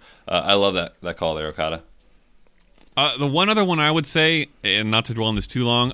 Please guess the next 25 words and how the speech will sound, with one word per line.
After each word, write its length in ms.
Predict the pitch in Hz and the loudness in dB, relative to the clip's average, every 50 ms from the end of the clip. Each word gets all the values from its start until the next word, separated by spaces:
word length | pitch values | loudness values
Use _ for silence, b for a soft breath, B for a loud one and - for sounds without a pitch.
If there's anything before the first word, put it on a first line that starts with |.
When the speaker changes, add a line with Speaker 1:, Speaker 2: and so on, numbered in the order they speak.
| - - | -2 0
Speaker 2:
I'm 300 | 117 139 180 208 233 226 | 2 2 2 2 -2 -6
considering 600 | - - - - - - 135 127 127 131 131 127 | -8 -10 -8 -8 -2 0 0 0 2 0 0 0
having 280 | 127 127 117 113 101 92 | 0 0 0 0 -2 -2
Zeke 260 | 90 - 107 107 101 | 0 0 0 0 0
above 300 | 95 85 85 92 92 95 | -2 -2 0 -2 -2 -2
Saquon, 600 | - - - 92 92 87 - 110 110 113 117 113 | -2 -2 -2 -2 -2 -2 -2 -4 -2 -2 -2 -2
which 140 | 95 85 - | -4 -2 -2
I 100 | 92 90 | -4 -4
think 220 | 90 - 135 143 | -2 -2 -2 -2
is 120 | 170 175 - | -2 -4 -6
kind 220 | - 147 147 151 | -4 -4 -4 -4
of 80 | 151 139 | -4 -2
hot 240 | 143 135 139 - - | -2 -2 -2 -2 -4
takey 460 | - 135 135 131 - 143 151 156 151 b b b b b | -4 -4 -4 -2 -2 -4 -4 -4 -6 b b b b b
because 180 | - 110 104 98 | -4 -2 -2 0
a 60 | 95 | 0
lot 180 | 95 95 104 110 | 2 2 2 0
of 60 | 110 | 0
people 240 | - 120 113 110 107 | 0 -2 -2 -2 -4
are 40 | 98 | -4
considering 420 | - 101 92 - 107 101 95 90 | -4 -6 -6 -6 -4 -4 -6 -6
Saquon 420 | - - 104 98 - - 98 92 | -4 -4 -4 -4 -2 -2 -4 -4
a 40 | 85 | -4
number 280 | 82 85 90 90 87 85 | -4 -4 -4 -4 -4 -6
one 480 | 80 80 82 87 90 98 101 107 120 | -6 -4 -4 -4 -4 -4 -4 -6 -8